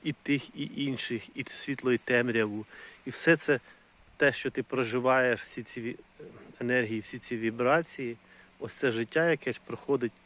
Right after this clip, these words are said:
потоком, яке ми сприймаємо, чи, чи творимо. Це з якої позиції подивитися? Оце і є, мабуть, найбільш повне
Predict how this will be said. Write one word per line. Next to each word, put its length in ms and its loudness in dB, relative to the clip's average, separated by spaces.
потоком, 560 -2
яке 180 0
ми 120 4
сприймаємо, 840 4
чи, 160 -2
чи 200 0
творимо. 540 2
Це 60 -10
з 100 -12
якої 260 2
позиції 440 -4
подивитися? 640 -2
Оце 300 2
і 40 4
є, 400 8
мабуть, 340 0
найбільш 440 2
повне 520 6